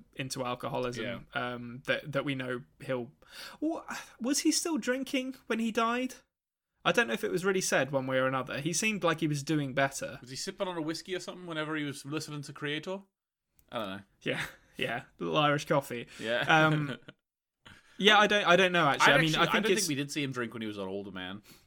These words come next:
Speaker 2: Oh, no,
Speaker 1: I
Speaker 2: we
Speaker 1: th-, I
Speaker 2: did.
Speaker 1: think it
Speaker 2: He was sitting behind the police desk drinking, remember?
Speaker 1: Well, yeah, so
Speaker 2: Straight
Speaker 1: when we,
Speaker 2: vodka
Speaker 1: when
Speaker 2: or
Speaker 1: we,
Speaker 2: whatever.
Speaker 1: wh-, when we see him as, like, in season one, when he's still a police officer, he is definitely still,
Speaker 2: Yeah.
Speaker 1: uh, struggling with, with alcoholism.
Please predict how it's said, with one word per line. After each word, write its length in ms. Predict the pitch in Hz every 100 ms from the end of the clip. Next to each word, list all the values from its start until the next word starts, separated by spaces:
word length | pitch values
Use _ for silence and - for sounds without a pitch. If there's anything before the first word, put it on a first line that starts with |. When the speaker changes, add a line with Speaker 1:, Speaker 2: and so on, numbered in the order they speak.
| 127 -
Speaker 2:
Oh, 160 | 196 247
no, 100 | 285
Speaker 1:
I 20 |
Speaker 2:
we 80 | 285
Speaker 1:
th-, 80 | 311
I 40 |
Speaker 2:
did. 40 | 294
Speaker 1:
think 200 | 240 214
it 200 | 190 -
Speaker 2:
He 60 | 160
was 120 | 156
sitting 180 | 220 220
behind 200 | 196 190
the 40 |
police 220 | - 185
desk 240 | 185 139 -
drinking, 280 | 156 143 98
remember? 260 | 120 185 - - -
Speaker 1:
Well, 220 | 185 185
yeah, 220 | 196 185
so 140 | 156 180
Speaker 2:
Straight 100 | 151
Speaker 1:
when 80 | 208
we, 80 | 208
Speaker 2:
vodka 140 | 165
Speaker 1:
when 120 | 180
Speaker 2:
or 40 | -
Speaker 1:
we, 140 | 170 180
Speaker 2:
whatever. 180 | 180 175 180 -
Speaker 1:
wh-, 40 | 208
when 200 | 180 185
we 300 | 185 180 180
see 260 | 170 220 214
him 120 | 196
as, 120 | 185 180
like, 320 | 175 147 143 160 147
in 140 | 156
season 320 | 151 170 151
one, 220 | 156 143 127
when 120 | 139
he's 120 | 135
still 140 | 160 135
a 40 |
police 320 | 147 143 139
officer, 340 | 139 - 147 131
he 220 | 139 139
is 180 | 139 135
definitely 560 | 143 - 139 135 131
still, 560 | 135 - 151 135 127 117
Speaker 2:
Yeah. 160 | 87 80 - _ 139
Speaker 1:
uh, 400 | 131 131 127 131
struggling 520 | - 151 135 131 135
with, 320 | 131 127 -
with 320 | 156 139 - - 147
alcoholism. 800 | 151 139 135 127 131 123 120 110